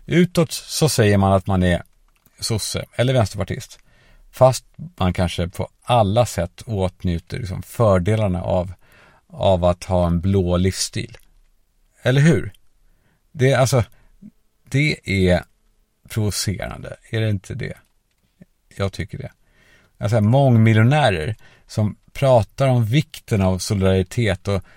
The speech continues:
och som vill betala mycket skatt och kanske tycker att det är kanske till och med lite sexigt. Det är, det är liksom, ja, det är lätt att vilja betala mycket skatt.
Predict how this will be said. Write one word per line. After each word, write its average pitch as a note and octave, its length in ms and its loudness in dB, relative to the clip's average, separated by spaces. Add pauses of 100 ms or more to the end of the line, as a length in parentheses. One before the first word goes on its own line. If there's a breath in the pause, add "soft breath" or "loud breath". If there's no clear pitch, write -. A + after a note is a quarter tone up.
(260 soft breath)
och G2+ 120 -6
som A2 220 -4 (180)
vill A2+ 680 0 (160)
betala F#2+ 520 0
mycket F2+ 280 -2
skatt - 360 -12
och G2 120 -6 (240)
kanske F#2+ 260 -4
tycker G2 300 -4
att F#2+ 80 -6
det F#2+ 160 -2
är F2+ 80 -4 (400 soft breath)
kanske A2 260 -4
till G#2 140 -4
och G2+ 60 0
med G2+ 80 2
lite G2+ 160 -4
sexigt. - 720 -8 (1080)
Det C#3+ 180 0
är, D3 60 0
det C3 240 -4
är C#3+ 60 2
liksom, C3+ 260 -2 (180 soft breath)
ja, E3+ 300 2 (180)
det D#3 240 2
är F#3+ 40 4
lätt B2 480 0
att G#2 160 -2
vilja G#2+ 200 0
betala G2 360 2
mycket F#2+ 300 0
skatt. - 440 -8